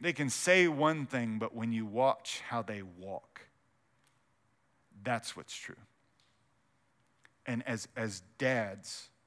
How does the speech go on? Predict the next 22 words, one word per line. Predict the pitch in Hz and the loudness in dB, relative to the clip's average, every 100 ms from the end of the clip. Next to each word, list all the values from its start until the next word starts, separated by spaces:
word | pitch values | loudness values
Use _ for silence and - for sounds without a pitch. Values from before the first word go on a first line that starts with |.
| _ _ _ _ _ _ - - | _ _ _ _ _ _ -20 -10
we | 120 | -8
can't | 117 - 139 135 - | -8 -2 0 0 -4
just | 117 117 - - | -4 -4 -2 -2
say | 135 135 | 0 0
something | - 135 117 - 113 | 0 -2 -2 -2 -4
is | 101 | -4
a | 104 | -8
priority. | - 110 104 107 101 95 | -6 -4 -2 -2 -6 -10
We | 98 | -10
have | 101 98 - | -8 -8 -10
to | 87 | -14
model | 90 80 - - | -14 -14 -18 -20
it. | - _ _ _ _ _ _ _ _ _ _ _ _ _ - _ | -20 _ _ _ _ _ _ _ _ _ _ _ _ _ -20 _
We | 120 | -8
can't | 113 139 143 | -2 2 2
say | - 147 139 | 2 2 2
that | 120 - | 2 0
following | 139 127 123 117 107 | 2 4 4 2 0
Jesus | 101 127 113 117 107 - - | 0 0 0 -2 -4 -6 -6
is | 110 101 | -8 -8
a | |
priority. | - - 110 110 120 110 101 101 | -8 -4 -2 0 -2 -2 -6 -12